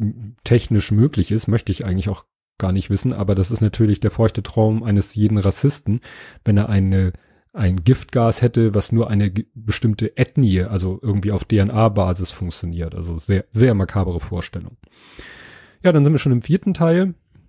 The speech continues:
zwanzig fünfunddreißig bis zwanzig einundvierzig. Der Meeresspiegel steigt von achthundert auf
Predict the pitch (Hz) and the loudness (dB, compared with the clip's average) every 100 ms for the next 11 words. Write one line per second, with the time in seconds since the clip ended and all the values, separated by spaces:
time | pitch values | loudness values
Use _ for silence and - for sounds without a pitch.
0 | - - - 127 120 107 143 139 123 120 | -16 -12 -2 -2 0 0 2 2 2 0
1 | - - 113 113 104 98 143 117 156 147 | -2 -6 -6 -4 -4 -4 -2 0 0 -2
2 | 165 156 - 165 - - - _ _ - | -2 -2 0 -2 -4 -20 -20 _ _ 2
3 | 117 123 127 - 127 120 117 - 120 113 | 4 6 4 0 0 2 2 0 2 2
4 | 110 - - _ _ _ _ _ - - | 2 -4 -20 _ _ _ _ _ -8 -2
5 | 113 113 - 127 110 - 98 | 0 0 0 2 2 2 -2